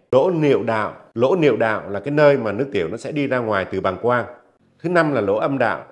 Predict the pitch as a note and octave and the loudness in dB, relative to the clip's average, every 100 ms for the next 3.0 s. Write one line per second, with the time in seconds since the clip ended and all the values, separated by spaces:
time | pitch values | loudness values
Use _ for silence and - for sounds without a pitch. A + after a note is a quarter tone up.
0 | _ _ A2 G#2 F#2+ B2+ B2+ B2+ D#3+ G#2 | _ _ -2 -2 -4 -6 -4 -4 -4 -6
1 | - - C3 C3 A#2+ - - A#2+ B2 F3+ | -8 -14 -14 -6 -6 -6 -10 -6 -4 -4
2 | A#2 F2+ - B2 D#3+ G#2 - C3 C3 C3 | -6 -6 -8 -8 -6 -6 -4 -4 -2 -4